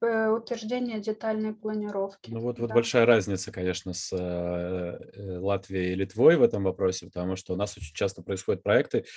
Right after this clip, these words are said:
Speaker 2: о которых мы узнаем в процессе, э, выполнения. Уже поздно идти бастовать, идти кричать, и у нас мы теряем. У нас город и так молодой, мы потеряли кучу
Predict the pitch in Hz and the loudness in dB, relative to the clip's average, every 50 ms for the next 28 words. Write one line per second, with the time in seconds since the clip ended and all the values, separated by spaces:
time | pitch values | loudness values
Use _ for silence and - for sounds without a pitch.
0 | - - - - - - - - 117 - 120 117 - - 117 107 98 117 113 104 | -18 -20 -20 -20 -18 -12 -8 -6 2 6 6 6 6 4 0 2 4 4 2 2
1 | - - - 113 120 - - 120 95 - - 95 95 92 90 - - 95 90 95 | 0 0 2 2 2 6 6 6 6 6 2 0 2 2 2 0 0 -2 -2 -2
2 | 90 110 104 107 110 135 165 175 170 156 135 117 107 95 85 - - 98 95 92 | 2 4 4 4 6 4 2 4 4 4 6 6 4 4 2 -2 -6 -4 -4 -4
3 | 90 - 104 95 90 92 87 90 - - 92 95 95 - - 101 107 131 151 156 | -2 0 0 0 2 0 -2 -2 -4 -6 -2 -2 -2 0 2 2 4 4 4 2
4 | - - - - - - 98 95 - - 147 156 151 - - 90 95 101 101 - | 0 -4 -14 -14 -8 -6 -6 -6 -2 -2 -2 -2 -2 -4 -6 -4 -2 -2 -4 -4
5 | - 95 95 92 - 101 107 101 92 87 87 - - - - - - _ - 101 | -4 -6 -6 -2 0 2 2 2 2 0 -4 -8 -12 -20 -20 -20 -20 _ -6 -6
6 | 92 - - 107 98 113 104 95 - 104 156 160 143 139 127 123 120 117 117 104 | -4 -4 -4 0 2 2 2 2 4 2 2 2 4 4 4 6 6 8 6 6
7 | 95 92 90 - - - 107 104 101 98 101 95 - - 117 107 101 - - 92 | 6 4 0 -4 -6 -2 2 2 2 2 2 -2 -4 -4 -4 -4 -2 -4 -4 -4
8 | 87 85 82 | -4 -4 -4